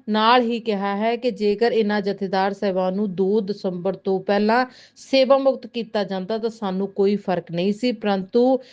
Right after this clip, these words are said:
ਇਸ ਹੁਕਮਨਾਮੇ ਦੇ ਜਾਰੀ ਹੋਣ ਤੋਂ ਬਾਅਦ ਉਹਨਾਂ ਨੂੰ ਜਿਸ ਤਰ੍ਹਾਂ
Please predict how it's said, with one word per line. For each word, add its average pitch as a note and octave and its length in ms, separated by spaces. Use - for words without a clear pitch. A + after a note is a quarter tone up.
ਇਸ C4 260
ਹੁਕਮਨਾਮੇ A3+ 640
ਦੇ G3+ 160
ਜਾਰੀ F#3+ 380
ਹੋਣ G3+ 220
ਤੋਂ G3 200
ਬਾਅਦ F#3 380
ਉਹਨਾਂ G3 300
ਨੂੰ G#3 180
ਜਿਸ F#3+ 220
ਤਰ੍ਹਾਂ G#3 380